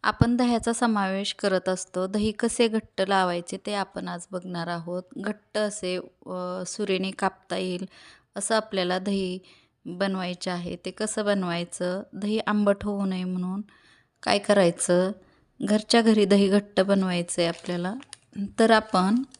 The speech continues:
रेसिपीला सुरुवात करूयात. सविताज किचनमध्ये खूप खूप मनापासून सर्वांचे स्वागत आहे. आणि आत्ता मी अर्धा लिटर दूध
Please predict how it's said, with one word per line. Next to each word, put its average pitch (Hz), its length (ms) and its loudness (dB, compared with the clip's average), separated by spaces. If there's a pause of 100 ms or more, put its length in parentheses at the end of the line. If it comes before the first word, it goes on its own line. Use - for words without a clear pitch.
(560)
रेसिपीला 208 560 2
सुरुवात 202 440 2
करूयात. 180 340 4
सविताज 220 440 4
किचनमध्ये 180 640 2
खूप - 280 -4
खूप 196 200 -2
मनापासून 185 600 0
सर्वांचे 180 540 0
स्वागत 175 480 -2
आहे. 185 400 0 (520)
आणि 202 160 4
आत्ता 214 280 4
मी 214 160 4
अर्धा 196 380 4
लिटर 196 300 2
दूध 202 240 0